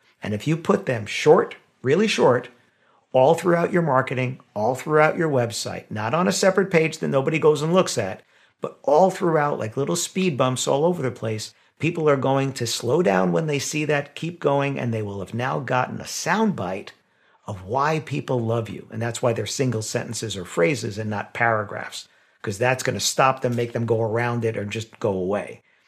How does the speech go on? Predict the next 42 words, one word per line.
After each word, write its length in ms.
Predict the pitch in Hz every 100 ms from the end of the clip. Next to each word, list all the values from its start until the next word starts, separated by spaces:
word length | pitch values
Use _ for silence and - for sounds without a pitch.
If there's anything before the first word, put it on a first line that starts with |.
| _ _
You 200 | 110 156
want 360 | 202 175 143 131
them 160 | 123 113
to 140 | 107
read 480 | 104 127 131 123 113
just 200 | - -
those 200 | 139 123
little 220 | 151 180
sound 360 | - 147 143 123
bites 300 | 117 104 -
of 80 |
people 280 | - 143 -
saying 440 | - - 65 - -
they're 140 | 127
great, 480 | 120 147 139 135 -
"This 160 | 117 131
is 120 | 117
why 220 | 131 127
I 60 | 123
love 260 | 123 120
'em, 140 | 120 117 _
this 180 | - 123
is 140 | 147 127
why 160 | 127
we 160 | 123 123
chose 340 | - 151 120
'em, 140 | 123 110 -
this 180 | - 123
is 140 | 131
why 180 | 123 123
we 140 | 120 123
did 240 | 117 117
that." 220 | - - - _
So 160 | -
you 180 | 110 156
get 220 | 202 202
to 80 | 190
pick 180 | 196 196
those 220 | 196 170
words 220 | 190 185
and 120 | 160 156
phrases 540 | 160 202 131 127 -